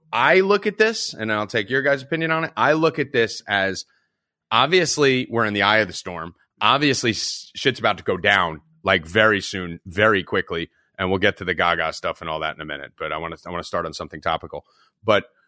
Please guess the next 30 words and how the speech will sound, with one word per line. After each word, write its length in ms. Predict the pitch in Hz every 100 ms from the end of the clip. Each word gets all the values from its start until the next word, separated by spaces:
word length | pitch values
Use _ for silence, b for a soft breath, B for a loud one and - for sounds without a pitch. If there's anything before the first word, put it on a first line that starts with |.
| _ _ -
I 200 | 120 185
look 220 | 240 214
at 120 | 135
this 240 | 135 117 113
as 240 | 98 - _ _
just 400 | 90 113 - -
extreme 680 | 120 - - - 143 165 170
confidence. 560 | 147 143 123 104 85 98
Like, 120 | 95
I'm 100 | 135
getting 160 | 143
texts 240 | 117 131 127
from 80 | 127
people, 100 | 117
"Why 160 | 151
would 120 | 175 160
Trump 220 | 165 139
do 100 | 156
this? 200 | 104 -
Why 160 | 143 165
is 100 | 147
he 60 |
do-?" 140 | 147 - -
Everything 580 | 120 139 151 160 147 139
he's 180 | 135 113
doing 220 | 123 117
right 200 | 110 104
now 160 | 107
is 100 | 98
calculated. 540 | - 104 104 117 113